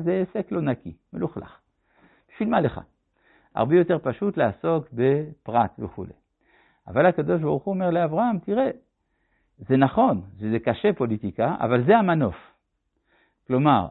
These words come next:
החברה האנושית בנויה מלאומים, אם אתה לא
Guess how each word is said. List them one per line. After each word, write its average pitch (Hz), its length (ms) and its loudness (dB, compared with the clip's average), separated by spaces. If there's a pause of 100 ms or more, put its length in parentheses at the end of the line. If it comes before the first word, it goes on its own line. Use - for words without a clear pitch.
(140)
החברה 123 480 -2
האנושית 139 600 0
בנויה 117 500 0
מלאומים, 113 840 2 (840)
אם 196 180 2
אתה 151 220 4
לא 147 360 2